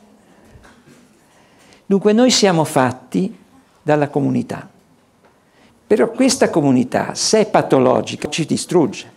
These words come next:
È chiaro che dopo cerchiamo di scapparla. Se io sono in una famiglia in cui i genitori cercano di realizzarsi attraverso di me,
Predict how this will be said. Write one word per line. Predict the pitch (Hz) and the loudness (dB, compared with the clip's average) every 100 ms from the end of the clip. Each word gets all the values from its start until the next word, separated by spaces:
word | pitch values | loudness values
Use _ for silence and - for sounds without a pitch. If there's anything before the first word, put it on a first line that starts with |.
| _ _ _ | _ _ _
È | - 143 | -8 -4
chiaro | - 277 175 | 2 2 4
che | - | 2
dopo | 135 147 - | 2 2 0
cerchiamo | - 139 117 143 147 131 | 0 0 0 2 2 2
di | 113 | 0
scapparla. | 107 120 - 127 120 - - _ - | -2 -4 -2 -2 -2 -6 -12 _ -20
Se | - 175 | -6 -4
io | |
sono | 180 214 | 0 0
in | 214 | 0
una | 202 | 0
famiglia | 180 180 180 151 95 95 | 0 -2 -2 -4 -6 -6
in | 127 | -6
cui | 131 170 | -2 -2
i | |
genitori | 131 156 160 170 135 117 | 0 -2 0 2 2 0
cercano | 143 139 127 131 | -2 -2 -2 -2
di | 131 | 0
realizzarsi | 143 151 147 202 220 - | 0 0 2 4 4 2
attraverso | 135 127 127 170 - 151 | -2 0 2 2 2 -2
di | 139 | 0
me, | 139 113 | 0 -2